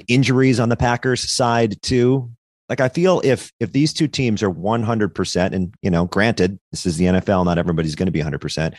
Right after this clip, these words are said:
I don't know. I guess my point is, I just feel like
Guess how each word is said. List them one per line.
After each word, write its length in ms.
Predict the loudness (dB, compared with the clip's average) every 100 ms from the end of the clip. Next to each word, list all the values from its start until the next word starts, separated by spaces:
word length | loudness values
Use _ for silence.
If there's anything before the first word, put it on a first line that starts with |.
| -12 -2
I 60 |
don't 80 | 2
know. 80 | 4
I 80 | 2
guess 180 | 0 0
my 120 | -2
point 260 | 0 0
is, 220 | 2 0 -4 _ _
I 80 | -2
just 240 | 0 -2
feel 160 | 0 2
like 320 | 4 2 0